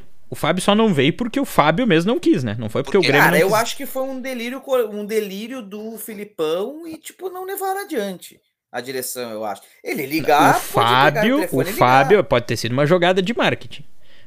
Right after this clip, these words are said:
Speaker 1: Mas
Speaker 3: Cara,
Speaker 1: o Fábio
Speaker 3: mas ligar,
Speaker 1: disse,
Speaker 3: me ligaram ontem
Speaker 1: o
Speaker 3: da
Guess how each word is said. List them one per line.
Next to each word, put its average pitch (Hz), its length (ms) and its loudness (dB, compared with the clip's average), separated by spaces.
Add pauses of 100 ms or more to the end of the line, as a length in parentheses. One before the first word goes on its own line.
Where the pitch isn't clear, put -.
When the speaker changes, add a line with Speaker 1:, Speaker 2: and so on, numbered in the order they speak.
Speaker 1:
Mas - 140 -10
Speaker 3:
Cara, - 120 0
Speaker 1:
o - 20 4
Fábio 127 360 8
Speaker 3:
mas 170 120 4
ligar, 131 200 6
Speaker 1:
disse, - 160 4
Speaker 3:
me 302 140 -4
ligaram 247 560 4
ontem 302 500 -2
Speaker 1:
o 285 40 -8
Speaker 3:
da 160 100 2